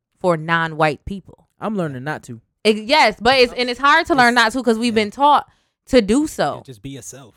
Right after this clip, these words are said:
Speaker 1: So I
Speaker 3: Be
Speaker 1: love
Speaker 3: you.
Speaker 1: Cardi 'cause she like, "Shit, listen, I'm ratchet. Ah, like, this is me. Do you like me?"
Speaker 2: And
Speaker 1: Maybe,
Speaker 2: that's
Speaker 1: you know?
Speaker 3: Yeah.
Speaker 1: That's what she put out there.
Speaker 3: I like that.
Speaker 1: And she got
Speaker 3: I really like
Speaker 1: what
Speaker 3: that.
Speaker 1: she wanted back.
Speaker 3: I really like, 'cause you, she had a vision for herself.
Speaker 1: That's why I fuck with her.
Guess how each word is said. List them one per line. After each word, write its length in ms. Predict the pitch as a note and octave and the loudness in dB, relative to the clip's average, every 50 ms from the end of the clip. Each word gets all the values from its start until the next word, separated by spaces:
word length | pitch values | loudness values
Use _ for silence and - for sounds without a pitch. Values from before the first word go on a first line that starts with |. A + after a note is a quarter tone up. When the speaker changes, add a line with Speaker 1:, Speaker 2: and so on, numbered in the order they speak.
| _ | _
Speaker 1:
So 120 | - A#3 A3 | 0 2 2
I 140 | G#3+ A3 C4 | 4 2 2
Speaker 3:
Be 60 | D4 | 2
Speaker 1:
love 180 | C#4+ C4+ B3 B3 | 2 0 0 0
Speaker 3:
you. 40 | - | 2
Speaker 1:
Cardi 240 | B3+ A#3+ A3+ A3 A3 | 0 0 0 0 -4
'cause 140 | - A3 - | -8 -10 -10
she 120 | - B3 | -8 -4
like, 200 | A3+ G#3 G3+ G#3+ | -2 -2 -2 -2
"Shit, 580 | - - - - A3 G#3+ G#3+ A3 G#3+ G3 F3+ E3+ | -6 -14 -16 -12 -10 -8 -8 -6 -4 -4 -4 -4
listen, 440 | F#3+ G#3+ G#3 - - F#3+ E3+ E3 | -6 -8 -10 -10 -10 -10 -10 -10
I'm 200 | E3+ F3 F#3+ G3 | -10 -10 -6 -2
ratchet. 360 | G3 G3+ G3+ G3+ - F#3 D#3 C#3+ | 0 0 0 0 0 -2 -2 0
Ah, 920 | D3+ E3+ G3 A3 A#3 A#3 A#3+ A#3 A#3 A#3 A#3 A3+ A3 A3 A3+ A#3 A#3+ A#3 _ _ _ | 0 0 0 2 2 2 2 2 2 2 2 2 2 2 2 0 -2 -4 _ _ _
like, 400 | G#3+ G#3 G3 F#3+ G3+ D#3 F#3 G3+ | -2 0 0 0 0 -2 -4 -4
this 160 | A3+ A#3+ A#3+ | -4 -4 -4
is 140 | C4+ A#3+ A3 | -8 -12 -6
me. 400 | A3+ C4 C4+ B3 G3+ E3+ D3 D3 | -2 -2 -2 -2 -4 -8 -12 -14
Do 80 | E3 G#3+ | -14 -14
you 160 | G#3+ B3 B3 | -14 -8 -2
like 240 | A#3+ A#3+ A#3+ A3+ A3+ | 0 2 2 2 0
me?" 320 | A#3 B3 B3+ B3+ C#4 C#4 _ _ _ _ _ _ _ _ _ _ _ _ _ _ _ _ _ _ _ _ _ _ | -6 -8 -8 -8 -10 -12 _ _ _ _ _ _ _ _ _ _ _ _ _ _ _ _ _ _ _ _ _ _
Speaker 2:
And 100 | _ A#2 | _ -10
Speaker 1:
Maybe, 120 | F3 E3+ F3+ | -6 -2 -2
Speaker 2:
that's 180 | G#3+ C4 B3 G#3+ | -2 -2 -2 -4
Speaker 1:
you 80 | B3+ C4+ | -4 -2
know? 200 | C#4 C#4+ D#4 - _ _ _ _ _ _ _ _ _ _ _ _ _ _ | -2 -4 -6 -8 _ _ _ _ _ _ _ _ _ _ _ _ _ _
Speaker 3:
Yeah. 160 | A#2+ D#3 E3 D3 | -20 -20 -8 0
Speaker 1:
That's 240 | F#3+ G3 G#3 - - | 2 2 2 2 2
what 120 | A#3 A#3 | -2 -2
she 120 | - A#3+ A3 | -2 -2 -2
put 140 | G#3 A#3 | 2 4
out 180 | G#3+ G#3+ G3 - | 4 4 4 0
there. 220 | D#3+ D3+ C#3 C#3 - _ _ _ _ _ _ _ _ _ _ _ - | -4 -12 -14 -16 -20 _ _ _ _ _ _ _ _ _ _ _ -20
Speaker 3:
I 40 | E3 | -20
like 220 | E3+ D#3+ E3 - _ | -20 -20 -20 -20 _
that. 80 | - F3+ | -8 -6
Speaker 1:
And 100 | F3+ F#3 | -4 -4
she 220 | - - G#3+ G3 | -4 -4 -6 0
got 380 | F3+ F#3+ F#3 F#3 F3+ E3+ - - - _ _ _ _ | 4 6 6 6 6 6 2 0 -8 _ _ _ _
Speaker 3:
I 40 | _ - | _ -20
really 240 | B2+ B2+ C3 C3 | -18 -18 -18 -18
like 180 | B2+ B2+ B2 - | -18 -18 -16 -10
Speaker 1:
what 120 | F3 F#3 | -10 -10
Speaker 3:
that. 60 | F3+ - | -8 -8
Speaker 1:
she 100 | F#3 F3 | -8 -8
wanted 340 | E3+ F3+ F3+ E3+ - - | -8 -8 -8 -10 -8 -6
back. 260 | E3 F3+ G#3 F#3+ - - _ _ _ _ _ _ _ _ _ - | -4 -4 -4 -6 -10 -16 _ _ _ _ _ _ _ _ _ -20
Speaker 3:
I 60 | C3 | -20
really 320 | B2+ B2 B2 B2+ B2+ C3 | -20 -20 -20 -18 -18 -18
like, 140 | B2 A#2+ - | -18 -18 -18
'cause 140 | - B2+ A#2 | -18 -16 -14
you, 120 | C3 C#3 C3+ | -14 -14 -12
she 160 | - - D#3+ | -8 -6 -4
had 100 | D3 C#3 | -4 -2
a 40 | B2+ | 2
vision 280 | A2+ C#3+ C#3+ C3+ B2+ - | 2 2 4 2 2 2
for 100 | C3 A#2 | 2 2
herself. 380 | A#2+ A#2+ - - B2+ B2 A#2+ | 2 2 2 2 2 4 4
Speaker 1:
That's 120 | E3+ F3 - | 2 0 0
why 120 | F3+ F3 | -2 -4
I 20 | |
fuck 220 | E3+ - - - - | -4 -6 -6 -6 -6
with 80 | E3 | -8
her. 140 | D3 D3 - | -10 -10 -14